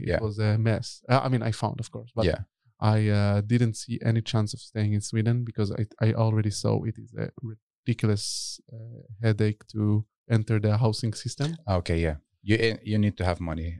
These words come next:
Speaker 2: or,
Speaker 1: <laughs>
Speaker 2: like, good salary.
Speaker 1: Or really in queue for a long time, right?
Speaker 2: Yeah, this is like a
Speaker 1: That's another,
Speaker 2: <laughs> f-,
Speaker 1: that's
Speaker 2: f-, forget about it.
Speaker 1: <laughs> Unless they register you when you are a,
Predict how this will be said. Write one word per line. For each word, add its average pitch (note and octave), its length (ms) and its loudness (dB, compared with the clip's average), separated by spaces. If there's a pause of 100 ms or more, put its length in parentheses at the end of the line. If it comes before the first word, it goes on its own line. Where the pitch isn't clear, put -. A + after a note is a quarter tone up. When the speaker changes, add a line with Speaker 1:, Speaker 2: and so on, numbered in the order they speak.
Speaker 2:
or, E2+ 260 2 (180)
Speaker 1:
<laughs> - 180 -10
Speaker 2:
like, D#2 180 0 (120)
good - 180 0
salary. D#2+ 500 -2 (240)
Speaker 1:
Or A2+ 360 4
really A2 280 4
in G#2 120 0
queue G#2 380 2
for G#2 160 -2
a G2+ 40 2
long G#2 120 2
time, G2+ 320 -2
right? - 240 -4 (180)
Speaker 2:
Yeah, - 120 -10
this F2+ 180 0
is D#2 100 -4
like D2+ 220 -2
a D#2 180 -2
Speaker 1:
That's - 200 4
another, A2+ 300 2
Speaker 2:
<laughs> A2 40 2
f-, - 40 -4
Speaker 1:
that's A#2 220 -2
Speaker 2:
f-, A2 140 -4
forget G2+ 420 0
about E2 280 0
it. E2 120 0 (500)
Speaker 1:
<laughs> D3 500 -2
Unless A#2 300 2
they A2+ 160 2
register A2 380 -2
you G#2+ 160 2
when G#2 120 2
you G2+ 100 0
are G#2 140 -4
a, G#2+ 80 -4